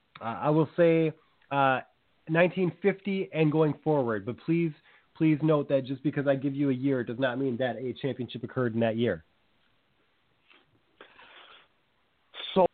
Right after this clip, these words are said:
Speaker 2: uh, what about, like, the Havlicek and Bill Russell years? Was that, that's the sixties. What do you think, Elijah? One of those years? Would you think that's a three-peat?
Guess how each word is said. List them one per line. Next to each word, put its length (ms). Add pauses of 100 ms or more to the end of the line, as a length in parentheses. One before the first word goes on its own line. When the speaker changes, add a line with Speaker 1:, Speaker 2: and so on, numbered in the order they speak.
Speaker 2:
uh, 120 (1400)
what 180
about, 340
like, 260
the 60
Havlicek 760 (120)
and 340 (580)
Bill 180
Russell 440
years? 340 (200)
Was 260
that, 300
that's 220
the 100 (140)
sixties. 520 (2250)
What 120
do 60
you 140
think, 180
Elijah? 380
One 120
of 60
those 240
years? 300
Would 100
you 100
think 180
that's 220
a 60
three-peat? 460